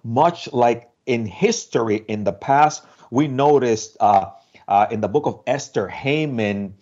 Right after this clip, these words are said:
came and was trying to destroy God's people. Uh, current generations afterwards, Hitler trying to wipe out God's people. And then as we look in Ezekiel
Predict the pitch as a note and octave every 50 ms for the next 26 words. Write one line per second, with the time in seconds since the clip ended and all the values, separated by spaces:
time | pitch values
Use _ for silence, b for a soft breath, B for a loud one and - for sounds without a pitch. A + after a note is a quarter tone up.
0 | _ _ _ _ _ _ - - B2+ B2+ C3+ C3+ B2 A2+ G#2+ A2 G#2 G#2 G2+ G#2
1 | - - A#2+ A#2 A2+ A2+ A2+ G#2+ - - A#2 G2+ G2+ G2+ F2+ A2 G2 - - -
2 | B2+ A#2+ A2+ A2 G2 A2 G2 F#2 F#2 - - - A2 F#2+ F2+ - E2+ D#2 B B
3 | B B B B B - G2 G2 G2 F#2+ - - - E3 D#3 D3+ C#3+ A#2+ C#3 C3+
4 | B2+ B2+ A#2 A2+ A#2+ C3 C3 - - C3 A#2 G#2+ - _ A2+ A#2+ B2+ B2+ - -
5 | B2+ B2 B2 A2 - - - D3+ E3 F3 - - A2+ G#2 G#2 F#2+ F2+ E2+ B B
6 | B B B B _ - - C#3+ B2 B2 A#2+ A2+ A2 G2+ - A#2 G#2+ G#2 G#2 G2+
7 | G#2 G2 - - G#2+ F#2+ F#2+ F2+ E2 F2 F#2+ F#2 F2+ - - - G2+ F2+ F2+ -
8 | D#2+ D#2 b b b b b - G#2+ G#2+ A2 B2+ C3 B2 - C3+ A#2 A2+ C#3 D#3
9 | - D3 C3 B2 G#2 B2+ C#3 - C#3+ B2+